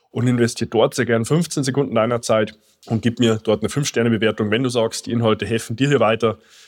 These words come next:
damit der Algorithmus hier nochmal mehr Daten bekommt und die Inhalte auch mit mehr Menschen teilen kann.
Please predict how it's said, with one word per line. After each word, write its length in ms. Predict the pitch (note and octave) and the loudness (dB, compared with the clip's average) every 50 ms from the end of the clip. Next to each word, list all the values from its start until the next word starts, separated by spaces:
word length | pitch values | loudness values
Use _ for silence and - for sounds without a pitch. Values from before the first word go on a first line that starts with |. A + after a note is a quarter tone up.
| _ _ _ | _ _ _
damit 520 | - G2 F#2 G2+ A2 A#2 - - - - - | -10 -6 -4 -2 -2 -2 -4 -6 -10 -4 -2
der 120 | G2+ - | 0 0
Algorithmus 520 | G#2 G#2+ G#2 G#2+ A2 G#2 - A2 G#2 - | 0 0 -2 -4 -8 -6 -4 -6 -6 -4
hier 120 | - C#3+ C#3 | -2 0 0
nochmal 180 | D#3+ C#3 C3 | 2 2 2
mehr 140 | A#2+ B2 A#2 | 2 2 2
Daten 280 | - G2+ G2+ G#2+ - G#2 | 2 2 0 0 -2 -4
bekommt 440 | G#2 G2 - A2+ A2 A2 G#2+ - _ _ - | -6 -6 -4 -4 -4 -4 -4 -6 _ _ -14
und 160 | - G#2+ - | -12 -10 -8
die 60 | F#2+ | -6
Inhalte 360 | F#2 G#2+ G2+ G#2 G2+ G2+ - - | -4 -4 -2 -2 -4 -4 -4 -6
auch 100 | F2+ - | -6 -6
mit 160 | G#2+ G2+ - | -6 -4 -2
mehr 100 | G#2+ G2+ | -2 -2
Menschen 320 | G2 G2+ B2+ C3+ - C#3+ | 0 0 0 0 0 -2
teilen 240 | - - A2 F#2+ F#2+ | 0 0 0 -2 -2
kann. 240 | - - - - | -4 -8 -10 -10